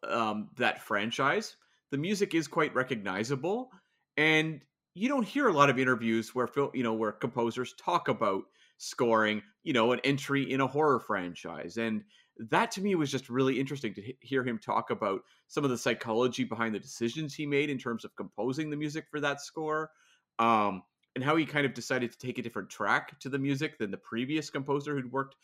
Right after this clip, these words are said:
I guess, on part three. That sort of stuff was really interesting to me, plus working with Renny Harlin. Um, and also Cheers. And now I know, Scott, Cheers wasn't that big a deal for you growing up, right?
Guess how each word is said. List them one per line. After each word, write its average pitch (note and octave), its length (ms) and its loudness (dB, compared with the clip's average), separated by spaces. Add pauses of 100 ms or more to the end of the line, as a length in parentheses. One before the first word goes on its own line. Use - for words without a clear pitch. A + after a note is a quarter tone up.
(180)
I G#2+ 100 -4
guess, G#2+ 140 -2
on G2+ 120 -4
part A#2 220 0 (140)
three. E3 500 -4 (340)
That G#3+ 180 2
sort D4+ 120 0
of A3 60 -2
stuff D#3 200 0
was A2+ 160 -4
really B2 420 2
interesting G#2+ 360 -6
to G#2+ 60 -10
me, G#2 180 -6
plus - 300 -2
working A#2+ 240 -2
with G#2 140 -6
Renny G2+ 220 -4
Harlin. G2 400 -6 (420)
Um, D3+ 300 2 (320)
and F#3 120 4
also A3+ 280 4
Cheers. - 560 -2 (400)
And C#3+ 100 0
now E3 80 6
I F3+ 80 6
know, G#3 100 8
Scott, F#3 380 6
Cheers F#3+ 320 4
wasn't D3+ 360 2 (180)
that B2+ 320 4
big C3 160 6
a A#2+ 60 4
deal B2+ 280 2
for A#2 180 -8
you A2+ 220 0
growing G2 380 -2
up, - 160 -8
right? A#2+ 260 0